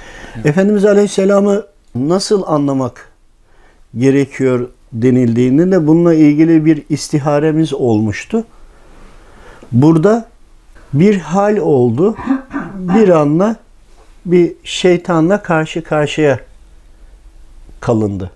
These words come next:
Speaker 2: Ama hani bir saldırı, bir sıkıntı ortamında değil. Yani onun şeytan olduğunu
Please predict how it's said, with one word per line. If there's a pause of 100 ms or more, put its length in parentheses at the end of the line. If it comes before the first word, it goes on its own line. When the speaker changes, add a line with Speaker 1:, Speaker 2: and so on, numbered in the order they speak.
(220)
Speaker 2:
Ama (560)
hani
bir
saldırı,
bir
sıkıntı
ortamında
değil. (720)
Yani
onun (560)
şeytan
olduğunu